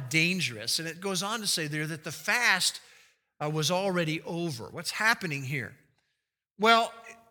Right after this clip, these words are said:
the fast is referring to the Day of Atonement in, in, in Jewish practice, and the Day of Atonement would happen in early October. Why is that significant? Because travel in this area that you see on that map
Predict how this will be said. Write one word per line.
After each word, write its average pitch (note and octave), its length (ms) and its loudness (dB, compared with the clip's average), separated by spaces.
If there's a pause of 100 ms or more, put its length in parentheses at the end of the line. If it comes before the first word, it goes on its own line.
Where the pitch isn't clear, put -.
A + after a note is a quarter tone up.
the G3+ 80 -2
fast C#4 500 8
is G3+ 140 2
referring G#3 360 2
to G3+ 100 0
the E3+ 80 -2
Day F#3+ 220 6
of E3+ 100 2
Atonement E3+ 560 0
in, E3 240 -2
in, E3+ 260 -4
in E3 140 -6
Jewish F3 380 0
practice, F3 440 2
and G3 200 0
the F3+ 40 0
Day A#3 280 2
of F#3+ 160 -6
Atonement G#3 400 -6
would F3 100 -4
happen F3 300 -2
in D#3+ 100 -4
early D#3+ 240 -2
October. D3+ 460 -4
Why B2 180 -6
is B2 140 -6
that G3 180 -2
significant? C3+ 600 -8 (480)
Because G#3 480 2
travel E4 580 6
in C#4+ 160 0
this C4 220 2
area A#3 340 6
that F3 140 -2
you F#3+ 100 2
see A3+ 220 4
on G3 80 0
that F3 260 -2
map E3+ 440 0